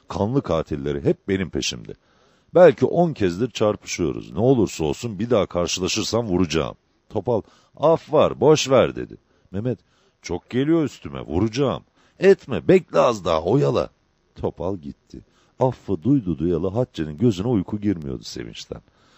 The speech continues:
Alayar'ın kan gibi kırmızı toprağı vardır. Hani çok kırmızı bir karpuzu ortadan yarar güneşe korsun.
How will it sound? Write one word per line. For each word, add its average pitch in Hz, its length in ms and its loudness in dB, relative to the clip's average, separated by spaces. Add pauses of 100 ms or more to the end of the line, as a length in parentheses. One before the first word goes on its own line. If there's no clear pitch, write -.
(460)
Alayar'ın 160 560 4
kan 151 360 -4
gibi 87 240 -4
kırmızı 90 500 -4
toprağı 71 580 -2
vardır. 57 480 -8
Hani 104 240 -10
çok - 300 -4
kırmızı 90 420 -4
bir 98 60 -4
karpuzu 92 480 -4
ortadan 95 420 -2
yarar 85 340 -4
güneşe 82 440 -6
korsun. 69 400 -8